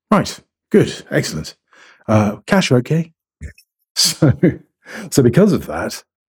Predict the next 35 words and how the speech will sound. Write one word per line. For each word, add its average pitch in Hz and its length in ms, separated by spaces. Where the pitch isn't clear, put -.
you 101 80
know, 95 140
I, 139 220
I, 85 160
in 107 80
the 92 80
past, 117 340
I've, 80 260
I've 87 280
bought 85 280
Apple 82 420
kit, - 360
you 78 80
know, 76 100
uh, 82 160
laptops - 480
and 73 80
stuff, - 200
and, 85 300
and 92 100
Claire's 98 280
just - 160
sent 92 160
it - 80
out 113 160
to - 120
me. - 120
Uh, 80 180
it's - 160
been, 78 320
been 82 120
no 80 120
problem 80 220
at 80 100
all. 104 180